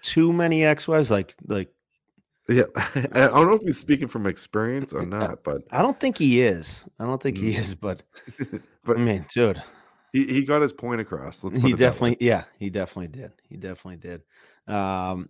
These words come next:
Speaker 1: we also had International Women's Day. A lot of, uh, chipping in from our fans on social media. Uh, shout out to all the,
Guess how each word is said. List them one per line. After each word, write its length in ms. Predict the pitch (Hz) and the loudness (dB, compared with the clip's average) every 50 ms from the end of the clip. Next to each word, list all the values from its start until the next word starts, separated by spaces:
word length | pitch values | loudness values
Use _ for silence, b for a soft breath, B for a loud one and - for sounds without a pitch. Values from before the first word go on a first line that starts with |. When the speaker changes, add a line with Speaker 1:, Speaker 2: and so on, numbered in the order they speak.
| _ _ | _ _
Speaker 1:
we 260 | - 120 120 113 117 | -4 2 4 6 6
also 280 | 120 120 123 - - 113 | 6 6 4 4 2 2
had 220 | 110 101 104 101 - | 4 4 2 2 0
International 760 | 120 117 - - 110 113 110 110 110 - - 113 104 98 | -4 -4 -2 -2 0 0 2 0 0 -2 -2 -2 0 0
Women's 440 | 101 98 107 110 113 110 104 95 - | 0 0 2 2 2 2 0 -2 -4
Day. 280 | - 104 98 92 92 95 | -4 -2 -2 0 0 -2
A 80 | 95 | -2
lot 260 | 92 95 98 101 104 104 | -2 0 0 0 2 0
of, 180 | 98 90 95 | 0 -2 -2
uh, 180 | 98 95 95 95 | -2 -2 -2 -4
chipping 340 | 92 - - 104 - - 101 | -4 -2 -4 -4 -2 -2 -2
in 140 | 98 98 | -2 -2
from 240 | 95 - - 98 98 | -4 -4 -4 -4 -2
our 260 | 92 90 92 90 85 _ _ _ | -2 -4 -4 -6 -8 _ _ _
fans 420 | - - - 101 98 98 95 95 | -12 -6 -2 -2 0 0 0 0
on 240 | 101 95 95 92 87 _ | -2 -2 -2 -2 -6 _
social 400 | - - - 104 98 95 - 98 | -8 -4 -2 -2 -2 -2 -2 0
media. 500 | 98 98 98 98 98 95 95 95 95 92 - b b b b b b b - | 2 2 2 2 2 4 2 2 0 -2 -6 b b b b b b b -6
Uh, 220 | 101 95 92 92 | -4 -2 -2 -2
shout 280 | - - - 101 98 98 | -2 -2 0 2 2 2
out 140 | 95 92 | 2 0
to 160 | - - 101 98 | 0 0 0 2
all 160 | 95 95 92 | 2 2 2
the, 220 | 95 92 90 90 | 0 -2 -4 -4